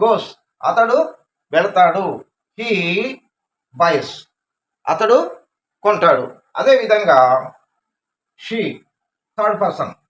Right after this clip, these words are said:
she comes, ఆమె వస్తది. She sings, ఆమె పాడుతాది. She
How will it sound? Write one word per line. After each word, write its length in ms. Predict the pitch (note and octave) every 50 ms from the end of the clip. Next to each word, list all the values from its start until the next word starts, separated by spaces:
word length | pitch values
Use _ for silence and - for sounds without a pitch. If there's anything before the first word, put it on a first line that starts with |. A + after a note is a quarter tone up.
| _ _ _ _ _ _ _ _ _ _ _ _ _ - -
she 120 | A#3 A#3+ C#4 D4 - _ _ _ -
comes, 260 | A#3 A3 F3 - - - - - _ _ _ _ _ _ _ _ _ _ - D#3 F#3
ఆమె 180 | G#3+ G#3 B3 D#4+ D#4+ - -
వస్తది. 320 | F#3+ F3+ - F#3 E3+ D3+ - - _ _ -
She 120 | A#3 G#3+ E3+ E3+ G#3+ - - -
sings, 220 | B3+ C4+ A#3 - - - _ _ - F3+
ఆమె 200 | G#3 G#3+ A3+ C4+ E4 D#4+ - _ _ _ _ -
పాడుతాది. 460 | F#3+ G3 F#3+ F#3+ G3 F3+ E3 D#3+ E3 - - _ _ _ _ -
She 100 | A3